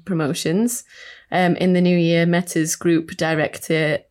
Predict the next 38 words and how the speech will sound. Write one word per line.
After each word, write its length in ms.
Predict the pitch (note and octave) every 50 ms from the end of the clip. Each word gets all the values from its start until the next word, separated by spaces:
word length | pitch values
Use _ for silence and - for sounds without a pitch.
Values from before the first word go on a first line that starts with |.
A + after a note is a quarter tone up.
| _ -
uh, 280 | E3+ E3 D#3 D3 D3 - -
U 180 | E3+ F3 D#3+
K 220 | E3 - D#3 D3+ D3+
and 80 | D3+
Ireland, 280 | D#3+ D#3+ D#3+ D#3+ D#3+ E3
Sophie 340 | - - D#3 E3 E3 - D#3
Neary, 400 | E3+ F#3 F#3+ F#3+ F3+ E3+ E3 E3+
will 120 | E3+ E3
be 140 | E3 E3 D#3
joining 520 | D#3+ F3 D#3+ D#3 D#3 D#3 D3+ D#3 D#3 - -
as 160 | E3 E3 -
Google's 560 | - D#3+ D#3 D#3+ E3+ D#3 D#3 D3+ D#3 - - - -
M 180 | D#3 D#3+ D#3
D 200 | D3 D#3 D#3 D3+
of 120 | D3+ D#3+ D#3+
retail 500 | E3 D#3+ E3 E3 - E3+ D#3 D3 C#3+ C#3
and 240 | C3 D3 D3 - -
F 220 | B2+ B2 D#3 - -
M 160 | - D3+ D3 D#3
C 320 | - - - - D3+ D3+
G, 500 | - - - F#3+ G3+ F#3+ F3 E3 F3+ F3 - - - - - - - _ -
um, 240 | - F3+ F3 E3+ - -
along 340 | F3+ F3+ F#3 F#3 F#3 F#3 F3+
with 180 | F3+ F3+ F3+
Condé 340 | - - G3 F#3+ F#3 F#3 E3+
Nast's 460 | E3 D#3+ E3 E3 - - - - - - -
Vanessa 400 | E3 F3 E3+ E3+ E3 F3 - E3+
Kingori, 840 | E3 - F3 E3 D#3 D#3+ E3 E3+ E3 D#3 C3+ B2 B2+ D3+ D#3+ - - G3
who 120 | F#3 D#3+
will 260 | D3+ F3 D3 D3+ D3+
be 140 | D#3+ D#3+ D#3
managing 640 | D3+ D3 D3 D3 D3 D3+ D3 C#3+ C#3+ D3 C#3+ - -
director 420 | - D3+ D3+ D3 C#3 - - D#3
of 140 | C#3+ E3+ -
tech, 400 | - - A#3 A#3 A#3 - - - _ -
media 440 | G#3+ G3+ G3 F#3+ F#3+ F#3 F3 - - -
and 200 | F3 E3+ E3+ E3+
telecoms. 720 | - - G#3 G#3+ G#3 - - - - - F#3 - - -